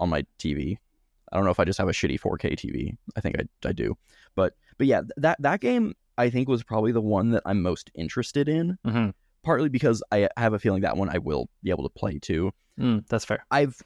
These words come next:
Speaker 1: I've wanted to play Hellblade because, like, the last Hell-, Hellblade two trailer that played, like, last year, that looks really cool.
Speaker 2: Yeah.
Speaker 1: The Hellblade games look really cool. I don't know anything about them, but they
Speaker 2: That's the,
Speaker 1: look
Speaker 2: that's
Speaker 1: really
Speaker 2: the best
Speaker 1: cool.
Speaker 2: thing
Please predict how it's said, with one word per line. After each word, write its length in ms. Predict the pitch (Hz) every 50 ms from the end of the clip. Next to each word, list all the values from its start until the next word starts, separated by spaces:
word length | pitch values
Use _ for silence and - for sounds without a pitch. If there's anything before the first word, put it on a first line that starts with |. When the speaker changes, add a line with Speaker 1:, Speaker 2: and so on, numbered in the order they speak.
| _
Speaker 1:
I've 240 | - 147 143 131 117
wanted 520 | 117 117 110 110 110 123 151 196 220 185 160
to 60 | -
play 540 | - - - - 107 98 98 101 117 117 120 - - - -
Hellblade 680 | - - 98 92 90 104 120 131 139 143 151 151 156 - _ _ _ _ _ _ _ _ _ _ _ - - -
because, 280 | 120 117 107 139 113 117
like, 220 | 131 110 - - _ _ -
the 180 | 117 113 123 107
last 320 | 104 107 110 127 127 -
Hell-, 180 | - 135 110 - -
Hellblade 360 | 120 110 107 110 110 98 92
two 180 | - - 90 85
trailer 340 | - 113 113 113 113 120 117
that 240 | 120 120 - -
played, 240 | - - 131 127 123
like, 160 | - 87 -
last 320 | - - - - - - -
year, 180 | 127 135 135 - _ _ _ _ _ _ _ _ -
that 220 | 127 147 202 208 -
looks 320 | 143 151 214 262 - - 139
really 560 | 127 120 120 131 170 202 196 165 123 90 - -
cool. 380 | - 135 113 - - - - _ _
Speaker 2:
Yeah. 160 | - 110 101
Speaker 1:
The 60 | 98 196
Hellblade 160 | 233 185 139
games 200 | 156 143 120 107
look 280 | 107 120 139 135 -
really 100 | 131 104
cool. 160 | 107 120 104 - -
I 60 | 131
don't 120 | 147 -
know 160 | 185 147 - _ _ -
anything 420 | - 120 120 117 107 - 110 92 71
about 300 | 67 - 80 95 104 -
them, 260 | 117 - 71 73 - _ _ _ _ _ _
but 100 | - 98
they 60 | 107
Speaker 2:
That's 160 | 110 101 87
the, 100 | 101 120
Speaker 1:
look 100 | 117 -
Speaker 2:
that's 120 | - 117 107
Speaker 1:
really 120 | 110 -
Speaker 2:
the 60 | 113
best 340 | 107 - 110 110 110 - -
Speaker 1:
cool. 80 | - 113
Speaker 2:
thing 320 | 113 110 107 110 107 -